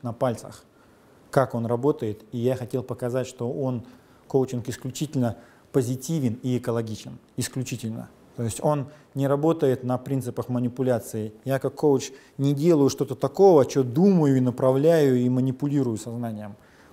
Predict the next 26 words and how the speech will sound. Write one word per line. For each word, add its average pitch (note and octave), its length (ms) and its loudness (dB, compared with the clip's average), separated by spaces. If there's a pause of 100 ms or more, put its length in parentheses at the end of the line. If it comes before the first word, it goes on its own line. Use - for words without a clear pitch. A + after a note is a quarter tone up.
Он C#3+ 140 2
очень D3 260 -4
экологичен C3+ 560 -2
и B2 40 0
очень B2 260 -4
открыт. A2+ 480 -8 (1040)
И B2 180 2
волшебство C#3+ 680 0
происходит C3 680 0
за A#2+ 140 -2
счет D3 360 0
того, C3 440 0 (520)
вот C3 360 0
за B2 140 0
счет D3+ 280 2
того, D3+ 280 6
что C#3+ 220 -2
мы D3 440 2 (140)
простраиваем C#3 840 4
и B2+ 40 2
понимаем C#3 680 2
тот C3+ 220 0
самый C3 360 0
идеальный A#2+ 360 -2
конечный A#2+ 440 -6
результат, A#2+ 560 -2